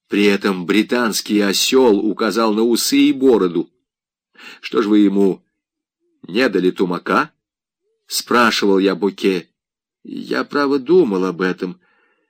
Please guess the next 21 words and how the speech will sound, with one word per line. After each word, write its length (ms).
Но 140
когда 420
бык 520
поворотился, 1160
дочь 680
со 240
слезами 540
на 140
глазах 600
молча 600
просила 520
у 80
меня 300
прощения. 920
Другое 440
средство 560
проще 720
и 20
не 120
так 200
скучно. 720